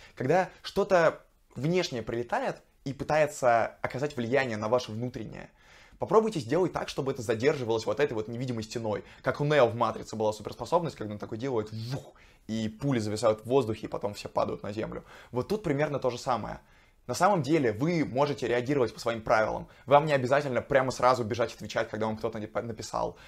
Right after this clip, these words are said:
Вам не обязательно сразу извиняться, когда вам, э, что-то сказали. Э, вам не обязательно сразу начинать загоняться. Э, вы можете выбирать свою реакцию.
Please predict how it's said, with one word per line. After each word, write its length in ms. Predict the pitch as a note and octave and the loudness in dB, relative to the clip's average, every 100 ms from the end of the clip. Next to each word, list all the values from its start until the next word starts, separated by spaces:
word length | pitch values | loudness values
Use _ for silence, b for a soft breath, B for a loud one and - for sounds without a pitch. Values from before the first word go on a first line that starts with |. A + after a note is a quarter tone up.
| B | B
Вам 180 | C3 C#3 | 2 4
не 60 | D#3 | 2
обязательно 380 | B2+ C#3 C#3+ | 4 2 2
сразу 280 | B2+ C3 C3 | 0 2 2
извиняться, 480 | B2+ B2 B2+ B2+ - | -2 -4 2 2 0
когда 380 | - A2 A#2 A2+ | -4 2 2 4
вам, 260 | A#2 A#2 A2 B - | 2 0 -10 B -2
э, 320 | A2 A2 A2 | 2 2 2
что-то 380 | - - C3 B2+ | -2 0 0 0
сказали. 680 | - G#2+ A2 A2+ A2 A2 A2 B B | -4 -2 0 2 2 0 -2 B B
Э, 280 | G#2 G#2 G#2 | 0 2 4
вам 200 | A#2+ C#3 | 4 2
не 80 | |
обязательно 320 | C3+ B2 B2 C3 | 0 0 0 0
сразу 220 | C3 C3 | 0 0
начинать 300 | B2 B2+ A#2+ | -2 -4 -4
загоняться. 680 | C3 B2 A2+ A2 - - - B B B | 0 0 0 -4 -6 -10 -12 B B B
Э, 100 | - | -6
вы 180 | F2+ D3+ | -2 0
можете 520 | E3+ D3 D3 C#3+ B2+ | 4 4 4 2 0
выбирать 400 | A2 A2+ B2+ C3 | 0 2 4 4
свою 260 | - - A#2+ | 2 -2 2
реакцию. 540 | A#2 A2+ - - - | 4 4 2 -10 -12